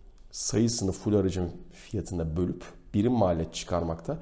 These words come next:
ve parsiyel yüklemelerde de aynı birim maliyet üzerinden gitmesini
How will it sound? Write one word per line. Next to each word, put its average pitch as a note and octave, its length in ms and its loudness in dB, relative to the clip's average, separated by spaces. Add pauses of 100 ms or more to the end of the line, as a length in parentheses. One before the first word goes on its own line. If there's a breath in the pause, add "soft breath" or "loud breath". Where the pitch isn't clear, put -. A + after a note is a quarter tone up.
(220 loud breath)
ve A#2+ 140 -2
parsiyel G#2+ 560 -2
yüklemelerde A#2+ 640 2
de - 60 2
aynı G#2+ 440 2
birim A2+ 160 4
maliyet G2 460 2
üzerinden F#2 460 0 (720 loud breath)
gitmesini G2+ 640 2